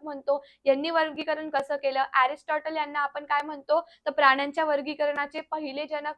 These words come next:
म्हणतो, कारण त्यांनीच सुरुवात केली होती वर्गीकरणाच्या पद्धतीला. किती वर्गामध्ये वर्गीकरण केले गेले, ठीक आहे. तर ह्या सगळ्या गोष्टी आपण ह्या दोन चॅप्टर मध्ये शिकणार आहोत. Then बघा, पुढचा आहे पेशी सजीवांचे एकक.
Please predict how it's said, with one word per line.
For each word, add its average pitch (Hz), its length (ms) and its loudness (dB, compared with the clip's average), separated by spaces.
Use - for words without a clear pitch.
म्हणतो, 285 340 0
कारण 277 260 2
त्यांनीच 277 320 -8
सुरुवात 285 300 -4
केली 277 120 -10
होती 269 160 -10
वर्गीकरणाच्या 262 720 -8
पद्धतीला. 262 520 -4
किती 285 300 -2
वर्गामध्ये 330 500 2
वर्गीकरण 285 560 -4
केले 269 280 -2
गेले, 262 280 -6
ठीक 269 220 -14
आहे. 359 100 -4
तर 294 60 0
ह्या 302 200 4
सगळ्या 277 240 0
गोष्टी 269 280 -4
आपण 277 280 0
ह्या 285 120 -4
दोन 262 220 -4
चॅप्टर 262 360 -4
मध्ये 262 220 -2
शिकणार 262 400 -4
आहोत. 320 240 0
Then 359 240 0
बघा, 339 180 6
पुढचा 320 440 0
आहे 330 160 2
पेशी 320 440 -2
सजीवांचे 294 760 -4
एकक. 254 640 -4